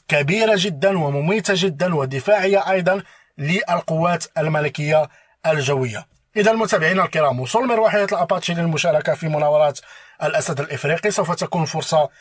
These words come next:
أخرى للطيارين المغاربة لمعاينتها أيضًا، لتجربتها أيضًا، للتحليق بها أيضًا،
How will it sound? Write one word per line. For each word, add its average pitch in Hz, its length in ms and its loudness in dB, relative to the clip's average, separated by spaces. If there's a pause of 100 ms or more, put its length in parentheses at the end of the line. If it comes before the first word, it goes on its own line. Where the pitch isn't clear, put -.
(260)
أخرى 170 440 4
للطيارين 156 960 0
المغاربة 165 640 4
لمعاينتها 160 1000 2
أيضًا، 160 280 2 (340)
لتجربتها 196 1000 2
أيضًا، 175 220 2
للتحليق 190 640 0
بها 170 300 4
أيضًا، 170 280 2